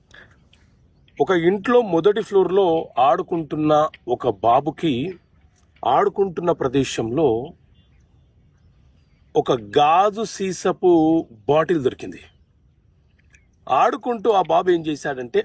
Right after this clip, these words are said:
ఆ బాటిల్ని కింద పడేసినాడు. కింద కూర్చున్న వ్యక్తి యొక్క తలలో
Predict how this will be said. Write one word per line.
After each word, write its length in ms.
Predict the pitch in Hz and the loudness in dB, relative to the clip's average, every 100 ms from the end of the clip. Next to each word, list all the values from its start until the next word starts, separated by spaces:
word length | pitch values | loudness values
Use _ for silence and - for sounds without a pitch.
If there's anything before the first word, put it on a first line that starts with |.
| 135 | -2
ఆ 80 | 127 | -2
బాటిల్ని 500 | 113 135 147 156 160 | 0 0 0 -2 -2
కింద 200 | 147 156 | -2 -2
పడేసినాడు. 520 | 135 107 - 90 - _ _ _ _ _ _ _ _ _ _ _ _ - | -2 -4 -10 -14 -16 _ _ _ _ _ _ _ _ _ _ _ _ -2
కింద 160 | 214 | 0
కూర్చున్న 680 | 240 - 208 262 294 254 240 | 0 0 0 2 2 2 2
వ్యక్తి 500 | 202 147 170 - 262 | 2 2 0 0 0
యొక్క 600 | 247 190 226 185 165 190 - _ _ _ _ _ _ _ _ _ - | 2 0 2 2 2 0 -10 _ _ _ _ _ _ _ _ _ 0
తలలో 500 | 147 190 196 151 | 0 2 2 2